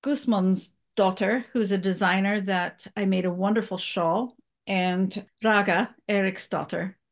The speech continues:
who is the first teacher I had to learn how to make Icelandic sweaters. One of the things I wanted to say is we're not, Acorn Street is not the only yarn shop in Seattle that carries, um, Lope yarns.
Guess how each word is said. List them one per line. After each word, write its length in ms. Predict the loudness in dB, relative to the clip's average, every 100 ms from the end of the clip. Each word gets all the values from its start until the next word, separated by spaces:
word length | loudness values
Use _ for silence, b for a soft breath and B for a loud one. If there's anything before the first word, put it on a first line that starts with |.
| -8
who 280 | -6 -4 -6 -6
is 300 | -2 -2 -2
the 100 | -6
first 340 | -2 -4 -4 _ _
teacher 340 | -4 -2 0 2
I 120 | 2
had 400 | 0 0 0 -2 -10
to 300 | -8 -6 -6
learn 220 | -6 -4
how 100 | -2
to 60 | -2
make 240 | -4 -4
Icelandic 480 | -6 -4 -4 -4 -6
sweaters. 640 | -8 -4 -4 -4 -8 -14 -12 -2
One 120 | 0
of 80 | 0
the 40 |
things 180 | -2 2
I 60 | 2
wanted 300 | 2 0 -4
to 60 |
say 280 | -4 -2 -2
is 120 | -2
we're 140 | 0 2
not, 260 | 2 0 -2
Acorn 320 | -2 0 0
Street 280 | 0 -2 -2
is 100 | 0
not 160 | -2 -2
the 160 | -4 -2
only 280 | 0 0
yarn 280 | 0 -2 -2
shop 320 | -2 -2 -2
in 120 | -4 -6
Seattle 460 | -4 -2 0 0
that 200 | -2 -6
carries, 600 | -4 -2 0 0 -4 -6 -4
um, 340 | 0 0 -2 -4
Lope 260 | -4 -2
yarns. 580 | -2 -2 -2 2 0 0